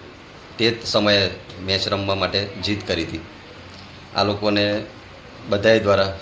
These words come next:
સરપંચ દ્વારા, અ, સદ-, અ, ડેપ્યુટી સરપંચ દ્વારા, બધા વતીથી, વડીલો વતીથી સમજાવવામાં આવ્યા કે ભાઈ, આ લોકોને ગ્રાઉન્ડ આજના દિવસ માટે રમવા આપેલું છે, એ લોકોની ક્રિકેટ પૂરી થઈ જવા દો,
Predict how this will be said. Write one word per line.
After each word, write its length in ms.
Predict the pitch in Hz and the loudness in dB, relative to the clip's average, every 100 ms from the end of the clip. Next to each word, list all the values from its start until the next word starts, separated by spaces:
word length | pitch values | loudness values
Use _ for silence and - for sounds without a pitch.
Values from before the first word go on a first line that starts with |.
| - - | -12 -2
સરપંચ 380 | 98 92 107 98 | -2 0 -2 0
દ્વારા, 420 | 95 98 95 95 - - - - | 2 6 6 2 -4 -16 -18 -12
અ, 100 | 90 | -8
સદ-, 760 | 85 95 90 85 - - - - | -4 -4 -4 -10 -10 -14 -10 -6
અ, 20 | 87 85 85 - - - - - - - | -4 -6 -10 -14 -16 -18 -20 -20 -6 -4
ડેપ્યુટી 340 | 95 120 110 | 0 2 2
સરપંચ 480 | 107 101 95 98 90 | 2 2 2 -2 2
દ્વારા, 280 | 95 92 92 95 | 4 4 2 -4
બધા 300 | 98 98 104 101 - 104 | -2 2 2 0 -6 -4
વતીથી, 320 | 98 104 92 | -2 0 0
વડીલો 340 | 90 95 95 | 0 0 0
વતીથી 300 | 95 95 98 | -2 -4 -4
સમજાવવામાં 580 | 92 92 90 101 101 92 | -2 -2 2 4 4 0
આવ્યા 180 | 82 87 - - - - - - | -2 -4 -8 -18 -20 -20 -20 -6
કે 80 | 101 | 0
ભાઈ, 180 | 101 95 - | 2 0 -2
આ 160 | - 92 | 0 0
લોકોને 320 | 98 104 101 | 0 -2 -2
ગ્રાઉન્ડ 460 | - - 90 98 92 | -4 -2 0 2 2
આજના 220 | 92 98 | 0 0
દિવસ 320 | 92 95 92 | -2 -2 -2
માટે 300 | 101 92 92 | -2 0 0
રમવા 300 | 92 92 95 | 0 -2 0
આપેલું 340 | 92 120 101 87 | 0 2 0 -2
છે, 300 | 87 - 98 | -6 -8 -8
એ 40 | |
લોકોની 320 | 92 - 98 | -6 -4 -4
ક્રિકેટ 380 | 95 92 101 95 | -4 -4 -4 -4
પૂરી 160 | 113 117 | -2 0
થઈ 140 | 92 | 0
જવા 180 | 85 85 | 0 -2
દો, 140 | 87 | -4